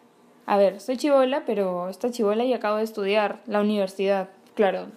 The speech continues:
todavía quiero estudiar alguna otra cosa, pero por ahora ya terminé de estudiar. Y sí trabajo. Trabajo en la agencia de mi familia, ya les he contado. La otra dice que eres divertida.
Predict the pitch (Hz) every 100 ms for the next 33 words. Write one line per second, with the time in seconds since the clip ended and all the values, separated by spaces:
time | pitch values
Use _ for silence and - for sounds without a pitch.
0 | - - 208 196 220 233 254 269 202 208
1 | 220 214 220 220 214 220 214 190 196 185
2 | 185 202 _ - - _ _ _ - 208
3 | 190 208 247 247 233 247 220 220 220 226
4 | 202 196 180 - 220 247 254 208 - 220
5 | 208 - _ _ - 190 208 294 269 220
6 | 240 285 285 285 277 220 196 196 208 247
7 | 254 247 233 226 190 185 190 202 - _
8 | _ _ _ _ _ _ _ _ _ -
9 | 226 233 247 262 254 247 247 269 - -
10 | - - - - - _ _ _ - 240
11 | 277 269 254 196 196 190 190 202